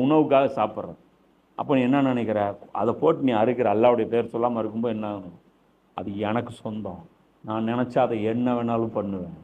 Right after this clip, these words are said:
அது என்கிட்ட இருந்து ஓட முடியாது, நான் பலசாலி, இது தம்மா தூண்டு இருக்கு, இது,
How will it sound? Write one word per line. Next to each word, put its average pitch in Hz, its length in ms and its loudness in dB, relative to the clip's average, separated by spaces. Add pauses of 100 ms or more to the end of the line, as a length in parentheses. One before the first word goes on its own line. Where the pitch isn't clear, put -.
(460)
அது 127 160 2 (360)
என்கிட்ட 120 300 -2
இருந்து 131 180 2 (180)
ஓட 120 120 6 (140)
முடியாது, 98 480 -4 (520)
நான் 123 320 2 (120)
பலசாலி, 113 720 2 (640)
இது 127 240 0 (160)
தம்மா 135 340 2
தூண்டு 135 280 0
இருக்கு, 104 300 -4 (680)
இது, 139 120 0